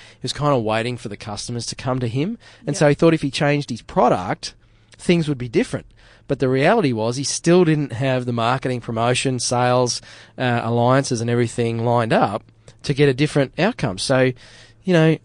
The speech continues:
Speaker 1: I, I actually think he went out of business, sadly.
Speaker 2: Wow.
Speaker 1: Um, you know, he had a big shed and everything for all of his gear, and, and, uh, I know the shed's not there anymore.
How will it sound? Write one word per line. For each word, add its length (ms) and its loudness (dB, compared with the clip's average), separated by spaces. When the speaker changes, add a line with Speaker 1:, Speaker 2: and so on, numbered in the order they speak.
Speaker 1:
I, 160 2
I 160 2
actually 280 -2
think 200 -4
he 100 -6
went 140 -2
out 100 -4
of 60 -12
business, 500 -6
sadly. 440 -8
Speaker 2:
Wow. 320 -10
Speaker 1:
Um, 580 -2
you 80 -2
know, 80 0
he 60 0
had 120 -2
a 60 -6
big 200 -6
shed 360 4
and 80 2
everything 260 0
for 140 -4
all 60 2
of 60 -2
his 120 -4
gear, 540 2
and, 180 -4
and, 260 0
uh, 220 2
I 80 2
know 220 2
the 80 2
shed's 320 0
not 140 -4
there 180 4
anymore. 680 2